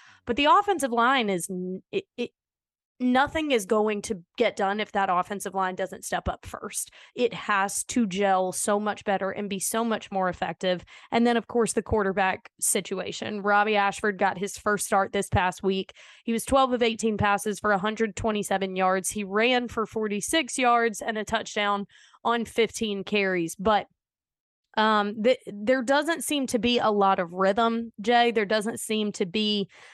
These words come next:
much of a, a, a methodical approach to this offense. A-, and I think even some of the play calling is confusing. So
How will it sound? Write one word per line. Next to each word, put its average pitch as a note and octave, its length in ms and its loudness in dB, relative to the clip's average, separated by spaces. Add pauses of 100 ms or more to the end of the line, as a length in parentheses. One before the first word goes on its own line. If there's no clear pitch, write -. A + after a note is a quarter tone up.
much A3+ 300 0
of G#3 120 0
a, G3+ 320 2
a, G3+ 380 -4
a - 20 0
methodical A3+ 1120 0 (140)
approach C#4+ 720 0 (180)
to C4+ 120 2
this C4+ 280 2
offense. C#4 640 2 (380)
A-, - 160 -4
and A#3+ 180 2
I A#3+ 120 2
think C4+ 260 -2
even B3 220 0
some B3+ 180 0
of A#3+ 140 -2
the C4+ 80 0
play C#4+ 260 0
calling F3+ 560 0
is G#3 180 0
confusing. F#3+ 680 -8
So A#3+ 360 4